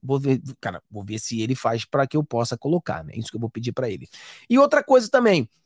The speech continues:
eu acho que a Rosângela deu uma ideia muito boa da gente co-, continuar fazendo vídeo de, vídeo de vinte e dois minutos todos os dias às seis da manhã, mas os outros vídeos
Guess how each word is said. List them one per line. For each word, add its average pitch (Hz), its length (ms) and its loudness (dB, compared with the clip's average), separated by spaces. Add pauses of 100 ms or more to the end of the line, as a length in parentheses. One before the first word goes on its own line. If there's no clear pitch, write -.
(160)
eu 196 160 8
acho 220 300 4
que 185 240 0
a 160 220 4
Rosângela 156 540 2
deu 147 100 2
uma 143 100 2
ideia 143 260 2
muito 170 240 4
boa 135 340 4 (420)
da 151 260 0
gente 160 280 -2
co-, 170 160 -2
continuar 165 500 0
fazendo 143 360 2
vídeo 127 320 -4
de, 117 240 -8
vídeo 131 260 -2
de 120 120 -4
vinte 165 260 -2
e 170 40 -6
dois 143 220 0
minutos 123 460 -2
todos 185 260 2
os 131 120 -2
dias 120 200 0
às - 60 -10
seis 120 220 -2
da 127 80 0
manhã, 156 340 2 (380)
mas 196 320 2
os 156 260 -2
outros 214 480 2
vídeos 151 580 -2